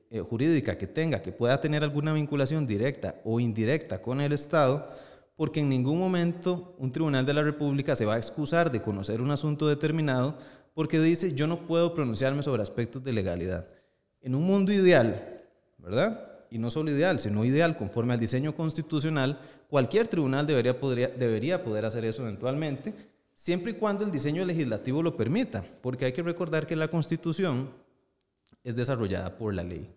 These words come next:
Entonces, eh, si bien la Constitución es exigible directamente, también es cierto que el legislador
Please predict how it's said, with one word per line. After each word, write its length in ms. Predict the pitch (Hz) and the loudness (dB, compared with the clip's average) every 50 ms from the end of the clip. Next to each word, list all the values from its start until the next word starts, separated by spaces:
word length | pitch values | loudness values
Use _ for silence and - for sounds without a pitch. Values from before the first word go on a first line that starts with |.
| _ _ | _ _
Entonces, 540 | - - - 120 120 120 - 151 151 - - - - _ _ _ _ _ _ _ _ _ _ _ _ _ _ | -20 -8 -4 -2 -2 0 0 0 -2 -2 -6 -12 -20 _ _ _ _ _ _ _ _ _ _ _ _ _ _
eh, 320 | - 113 110 107 107 - - | -8 -4 -2 -2 -2 -4 -6
si 180 | - - 123 113 | -8 -6 -2 0
bien 160 | 113 113 123 | 0 0 0
la 100 | 135 135 | 0 -2
Constitución 460 | 151 143 151 139 - 131 151 165 143 | -4 -4 -4 -4 -4 -2 -2 -2 -2
es 100 | 110 104 | -2 -2
exigible 560 | 135 127 - - 123 - 160 160 156 131 110 | -4 -6 -6 -6 -4 -2 -2 0 0 0 0
directamente, 840 | 98 95 98 104 110 107 - - 147 151 165 151 127 117 - - 160 | 0 0 0 0 0 -2 -2 -4 -2 0 0 0 0 -2 -4 -10 -16
también 400 | 156 - 131 113 98 104 110 120 | -10 -8 -6 -2 -2 0 0 0
es 100 | 127 - | -2 0
cierto 280 | 214 180 156 170 - 175 | -2 -2 -2 -4 -4 -6
que 100 | 185 185 | -4 -4
el 40 | |
legislador 800 | 180 170 180 180 180 180 165 131 117 120 151 - - - - - | -2 -2 -2 0 0 2 2 2 2 2 0 -4 -8 -14 -20 -20